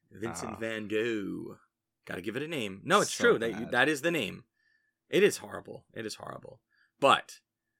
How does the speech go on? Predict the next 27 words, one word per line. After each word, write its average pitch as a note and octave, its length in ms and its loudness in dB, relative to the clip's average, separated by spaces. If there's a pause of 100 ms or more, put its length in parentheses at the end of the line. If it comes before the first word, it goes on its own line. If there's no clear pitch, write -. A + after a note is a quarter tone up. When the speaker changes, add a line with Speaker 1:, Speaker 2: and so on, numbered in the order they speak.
(160)
Speaker 1:
the A2 160 0
output B2 360 -2
of G#2+ 120 -6
the A2 80 -4
result A2 600 -4 (140)
is C3 420 -4 (800)
Speaker 2:
So A#4+ 120 8
here's, - 20 6
Speaker 1:
delicious. - 460 2 (100)
Speaker 2:
so D#3+ 220 0
here's G3+ 220 2
the - 40 -6
Speaker 1:
Delicious. G3 160 0
Speaker 2:
problem D3 280 8
I A#2 100 4
have A2+ 220 6
Speaker 1:
Delicious. G#2 140 -6
Speaker 2:
with G#2 60 -6
naming G2+ 300 -2
your F#2 160 -4
dough, E2+ 440 -6
'cause C3+ 160 -2
inevitably E3+ 560 4
you're C3 80 4
gonna A2 260 0
eat G2+ 200 -6
it. D#2+ 160 -14